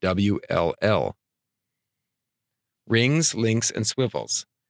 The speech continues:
Inspect rings, links, and swivels regularly for wear, cracks, and abrasion. Eye bolts and ring bolts.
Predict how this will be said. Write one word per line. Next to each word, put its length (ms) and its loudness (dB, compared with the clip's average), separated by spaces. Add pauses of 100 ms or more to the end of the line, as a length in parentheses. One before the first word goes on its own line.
(460)
Inspect 600 0
rings, 500 2
links, 460 -2 (100)
and 140 -2
swivels 440 0 (140)
regularly 460 2
for 200 -2
wear, 360 2
cracks, 480 -2
and 100 -2
abrasion. 560 0 (800)
Eye 140 2
bolts 420 0 (180)
and 240 -2
ring 220 2
bolts. 460 -4